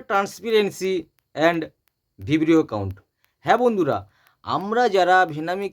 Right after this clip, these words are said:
কালচার করি বা ভেনামি চাষের সঙ্গে সরাসরি যুক্ত, তারা প্রত্যেকেই জানি এই ছটি গুরুত্বপূর্ণ বিষয়ের উপর কিন্তু সম্পূর্ণরূপে চিংড়ির বাঁচার হার বা স্টকিংয়ের পরে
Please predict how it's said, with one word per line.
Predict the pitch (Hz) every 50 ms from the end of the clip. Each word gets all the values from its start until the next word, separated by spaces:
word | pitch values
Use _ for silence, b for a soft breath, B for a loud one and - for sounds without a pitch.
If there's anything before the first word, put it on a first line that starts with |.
| -
কালচার | 185 175 170 160 - 185 170 156 - 160
করি | 156 156 151 160 165 160 151 117 143
বা | 160 180 185 175 - _ _ _ _ _ _ - 110
ভেনামি | 135 160 175 180 196 202 - -
চাষের | 180 165 160 196 196 - -
সঙ্গে | 196 190 190 185 190 - -
সরাসরি | - 165 165 175 180 175 190 175 170 156 139 135
যুক্ত, | 147 147 _ _ - 175 185 180 - _ _ _ _ _ _ -
তারা | 156 160 175 170 -
প্রত্যেকেই | 165 175 - _ _ - 220 - 247 262 262 220 190
জানি | 202 190 190 190 190 - - _ _ - 180
এই | 247 262 262 - -
ছটি | 160 175 175 175 - 233 214 175 156 131
গুরুত্বপূর্ণ | 147 175 233 - _ _ _ - 277 - - 233 247 247 220 240 247 240 202 160
বিষয়ের | 170 185 - - 247 247 226 202 196
উপর | - 214 226 214 -
কিন্তু | 208 202 196 - 190 190 - -
সম্পূর্ণরূপে | 180 170 165 - - 180 196 208 208 196 196 190 139 190 185 180 160 _ _ _ _ _ _ _ _ -
চিংড়ির | - 170 180 180 180 185 196 180 156 147
বাঁচার | 160 160 160 160 180 180 165 139
হার | 147 151 160 156 147 151
বা | 160 160 156 -
স্টকিংয়ের | - - 156 139 139 - 220 240 247 254 247 208 -
পরে | 196 202 196 190